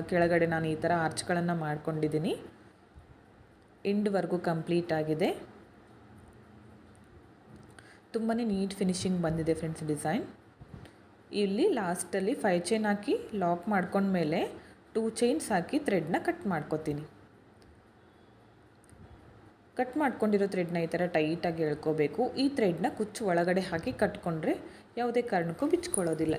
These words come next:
ಇಲ್ಲಿ ಕುಚ್ಚನ್ನ ಕಟ್ಟಿ ತೋರಿಸ್ತೀನಿ ಫ್ರೆಂಡ್ಸ್ ನಿಮ್ಗೆ ಯಾವ ಥರ ಕಾಣ್ತಿದೆ ಅಂತ. ಓಕೆ ಫ್ರೆಂಡ್ಸ್, ನೋಡಿ ಕುಚ್ಚು ಕಟ್ಟಿದ ಮೇಲೆ ಫೈನಲ್ ಲುಕ್ ಈ ಥರ ಬಂದಿದೆ. ಡಬಲ್ ಕಲರ್‌ನಲ್ಲಿ ಕಟ್ಟಿದ್ದೀನಿ ಕುಚ್ಚನ್ನ ನಾನು. ತುಂಬಾನೇ ಚೆನ್ನಾಗಿ ಬಂದಿತ್ತು ಡಿಸೈನು. ನೀವೊಮ್ಮೆ ಟ್ರೈ ಮಾಡಿ.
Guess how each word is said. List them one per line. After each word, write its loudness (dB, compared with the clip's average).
ಇಲ್ಲಿ 8
ಕುಚ್ಚನ್ನ 2
ಕಟ್ಟಿ 2
ತೋರಿಸ್ತೀನಿ 0
ಫ್ರೆಂಡ್ಸ್ -6
ನಿಮ್ಗೆ -4
ಯಾವ 0
ಥರ -4
ಕಾಣ್ತಿದೆ -2
ಅಂತ. -6
ಓಕೆ -6
ಫ್ರೆಂಡ್ಸ್, 0
ನೋಡಿ -4
ಕುಚ್ಚು -8
ಕಟ್ಟಿದ -6
ಮೇಲೆ 0
ಫೈನಲ್ 0
ಲುಕ್ -4
ಈ -4
ಥರ -8
ಬಂದಿದೆ. -2
ಡಬಲ್ 4
ಕಲರ್‌ನಲ್ಲಿ 2
ಕಟ್ಟಿದ್ದೀನಿ -4
ಕುಚ್ಚನ್ನ -8
ನಾನು. -4
ತುಂಬಾನೇ -2
ಚೆನ್ನಾಗಿ -2
ಬಂದಿತ್ತು -2
ಡಿಸೈನು. -4
ನೀವೊಮ್ಮೆ -4
ಟ್ರೈ -6
ಮಾಡಿ. -4